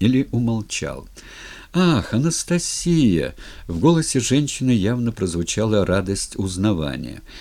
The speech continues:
И Настя с облегчением перевела дух. «Значит, рассказал».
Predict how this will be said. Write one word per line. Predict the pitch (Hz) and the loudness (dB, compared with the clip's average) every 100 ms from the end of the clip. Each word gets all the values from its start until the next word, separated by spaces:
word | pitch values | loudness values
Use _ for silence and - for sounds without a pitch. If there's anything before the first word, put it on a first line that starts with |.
| - - | -20 0
И | 95 | 4
Настя | 120 156 - 139 | 4 2 -2 -2
с | 131 | 2
облегчением | 104 82 80 - 127 139 139 123 | 2 2 2 0 0 2 2 0
перевела | 85 82 80 80 107 | 0 2 2 0 -2
дух. | 76 67 - | -4 -8 -10
«Значит, | - 80 127 - 120 104 | -6 -2 -2 -4 -8 -6
рассказал». | 101 - 87 71 64 57 | -8 -6 -6 -6 -8 -10